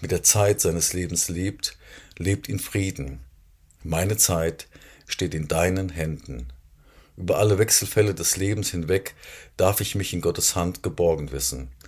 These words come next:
Wir können und dürfen unsere Lebenszeit mit all ihren Sorgen und Krisen, aber auch mit ihren angenehmen und schönen Seiten ganz bewusst aus Gottes Hand nehmen und in seine Hand legen. „Liebe deine Geschichte,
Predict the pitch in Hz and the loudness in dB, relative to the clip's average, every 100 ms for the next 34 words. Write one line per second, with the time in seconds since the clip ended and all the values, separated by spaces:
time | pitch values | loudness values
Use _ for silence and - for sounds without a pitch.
0 | - - - - - - 120 110 80 - | -20 -20 -20 -12 -8 6 8 8 4 -6
1 | 78 98 104 98 - - 85 82 90 101 | 0 0 0 -4 -2 -2 -2 -2 -2 2
2 | - - 90 87 - - - - - 90 | 4 4 4 2 -4 -20 -20 -16 -10 -2
3 | 113 120 101 90 85 87 101 107 90 80 | 0 2 0 0 4 8 10 8 4 -4
4 | - - 98 107 110 104 101 - 87 95 | -6 -4 -2 0 0 0 -2 -4 0 2
5 | 90 - 101 82 92 92 90 107 110 85 | 0 -2 -6 -4 -4 -4 0 0 0 -2
6 | 82 80 92 - 104 101 87 85 85 87 | -2 -4 -4 -2 0 0 0 2 2 2
7 | 90 85 - - - - - 90 110 - | 0 -6 -10 -20 -20 -12 0 2 2 0
8 | - 95 87 95 - - - - 76 - | 0 -4 -2 0 -2 -2 -12 -12 -4 2
9 | 92 - - - 87 - 82 85 87 85 | 2 2 0 0 -2 -4 -4 -2 0 -2
10 | 85 - - - - 98 95 82 85 92 | -4 -12 -20 -14 -6 -4 0 0 2 0
11 | 95 85 80 76 67 65 60 65 62 - | -2 -2 -4 -6 -8 -8 -8 -10 -12 -18
12 | - - - - - - - 95 127 123 | -20 -20 -20 -20 -20 -20 -6 0 2 4
13 | 107 101 98 - 101 - - 67 | 2 2 0 0 0 -2 -6 -8